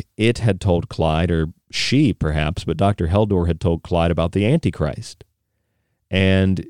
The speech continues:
Doctor Heldor proceeded to tell us about the Antichrist, told us about the end of days. And one thing in particular that we should fear among, uh, amongst other things, the one thing that we should fear the most.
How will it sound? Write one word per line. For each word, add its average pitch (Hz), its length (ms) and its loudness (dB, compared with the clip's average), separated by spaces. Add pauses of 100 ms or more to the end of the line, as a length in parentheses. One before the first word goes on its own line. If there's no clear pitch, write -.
(260)
Doctor 90 280 0
Heldor 92 520 0
proceeded 90 400 -4
to 92 100 -6
tell 90 240 0
us 165 180 2
about 80 260 -2
the 78 160 -2
Antichrist, 76 600 -4
told 90 280 0
us 90 160 0
about 87 280 0
the - 140 -4
end 90 200 0
of 90 100 -2
days. - 640 0 (600)
And 87 520 2
one 113 440 2
thing 117 260 0
in 98 100 2
particular 87 840 0 (1000)
that 95 140 2
we 95 100 4
should 92 180 -2
fear 98 560 0 (400)
among, 95 540 0 (260)
uh, 78 240 0
amongst 90 380 0
other 87 180 2
things, 87 400 -2
the 87 80 0
one 92 220 2
thing 95 160 0
that 78 80 -2
we 87 80 0
should - 160 -6
fear 85 180 -2
the 78 100 -2
most. 117 600 -2